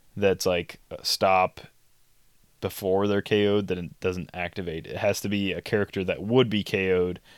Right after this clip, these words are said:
but isn't. So, like, Thane, the L E Thane is, like, a good option. Uh, yeah. And then, like, the Krakoan Revival, of course, is gonna be, like, the biggest one in this set.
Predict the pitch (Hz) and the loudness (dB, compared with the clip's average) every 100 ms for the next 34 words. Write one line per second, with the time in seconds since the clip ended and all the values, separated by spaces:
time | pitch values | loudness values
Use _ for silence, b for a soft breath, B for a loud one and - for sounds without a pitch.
0 | b - 101 - 104 87 90 - 104 95 | b 0 0 0 -4 -4 -8 -4 -2 0
1 | 87 - b b - - - 110 107 107 | -2 -6 b b -20 -6 2 4 4 2
2 | 107 104 - 95 90 101 98 95 - 98 | 0 -2 -4 -4 0 2 2 -2 0 0
3 | 98 98 98 92 98 95 92 92 95 95 | 0 -2 -4 -6 -2 -2 -2 -4 -2 -2
4 | 92 - 92 - 101 95 90 b b b | -2 -2 0 0 -4 -4 -6 b b b
5 | b - 90 87 85 80 71 65 50 _ | b -6 -2 0 0 -2 -4 -8 -14 _
6 | _ _ _ _ _ _ _ - _ _ | _ _ _ _ _ _ _ -20 _ _
7 | _ _ - 98 92 90 b b b - | _ _ -4 -2 0 -2 b b b -10
8 | 101 95 92 92 - 98 90 - - 123 | -4 -2 -2 -4 -4 -2 -2 -2 -2 2
9 | 107 92 95 95 92 90 92 90 - 101 | 2 0 0 2 2 2 0 -2 -2 0
10 | 90 - 90 92 90 90 - 87 95 90 | 0 -2 -4 -4 -2 -2 -2 -4 -2 -2
11 | - 104 92 87 85 90 87 87 - - | -4 -4 -4 -4 -4 -6 -6 -4 -4 -4
12 | 82 85 | -4 -4